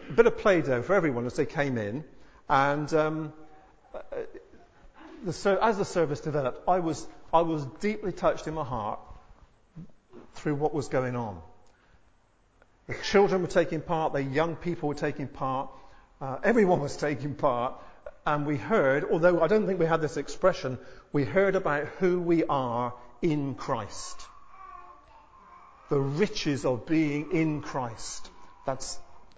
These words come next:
using biblical expression. It's just amazing. And that expression, "in Christ," is a New Testament expression. Particularly Paul uses that in his letters.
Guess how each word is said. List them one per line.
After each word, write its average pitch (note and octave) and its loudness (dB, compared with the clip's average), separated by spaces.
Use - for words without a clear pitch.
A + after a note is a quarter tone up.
using B2+ -2
biblical C3 -2
expression. B2+ 0
It's - -4
just - -2
amazing. E3 2
And D3+ 2
that - 2
expression, - 6
"in G3+ 6
Christ," - 0
is E3 6
a C#3+ 4
New D3+ 2
Testament D3 -4
expression. D3 0
Particularly C#3 -2
Paul D3 2
uses B2 -2
that C3 -6
in C3+ -8
his C#3 -6
letters. - -10